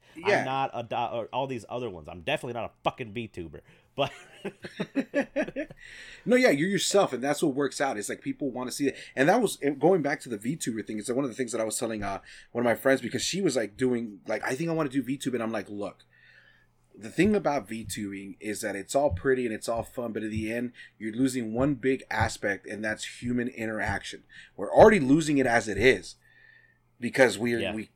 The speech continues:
Speaker 1: because of everything that's going around, VTuber is just helping that. And I think it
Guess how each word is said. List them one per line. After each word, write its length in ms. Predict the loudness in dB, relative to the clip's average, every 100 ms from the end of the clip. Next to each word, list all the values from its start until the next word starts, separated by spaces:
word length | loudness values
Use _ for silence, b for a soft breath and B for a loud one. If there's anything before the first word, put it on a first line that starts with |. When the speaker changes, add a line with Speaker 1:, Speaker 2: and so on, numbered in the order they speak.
| _ -6
Speaker 1:
because 260 | 2 4
of 60 | 6
everything 260 | 6 4 -2
that's 160 | -2
going 240 | -2 -2 0
around, 400 | 2 2 0 -6 -2
VTuber 440 | -2 0 -2 0
is 100 | 0
just 180 | -2 -6
helping 420 | -2 -2 -2 -4
that. 240 | -2 -4 -8 B B B
And 100 | 2
I 100 | 2
think 180 | 2
it 120 | -2